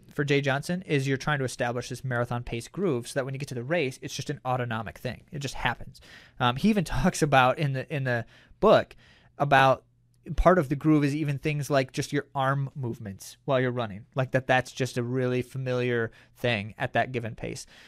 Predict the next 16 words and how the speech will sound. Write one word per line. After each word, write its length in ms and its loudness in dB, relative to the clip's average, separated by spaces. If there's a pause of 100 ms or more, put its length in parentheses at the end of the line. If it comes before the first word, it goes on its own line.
(120)
Um, 300 2
so 140 6
the 100 4
entire 360 4
premise 480 4
of 140 0
Jay 200 8
Johnson's 600 0
marathon 460 6
training 300 0
plan 320 -2
is 180 -4
that 240 4
you're 140 4
going 340 2
to 340 -2